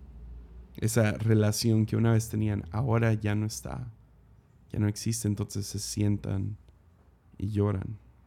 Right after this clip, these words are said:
La otra cosa que podrías decir que perdieron fue, fue el templo.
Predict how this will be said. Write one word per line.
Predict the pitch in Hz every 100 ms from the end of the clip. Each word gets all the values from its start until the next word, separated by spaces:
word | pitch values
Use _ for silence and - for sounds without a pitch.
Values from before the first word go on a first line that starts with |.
| - _ - - - - - - _ _ - - - - - - - - - -
La | 117
otra | 127 117
cosa | 120 117 110
que | 113
podrías | 110 107 110 104
decir | 107 113
que | 110
perdieron | 107 107 104 110 107 107
fue, | 107 98 107 - - - - -
fue | 131
el | 123
templo. | 127 127 110 98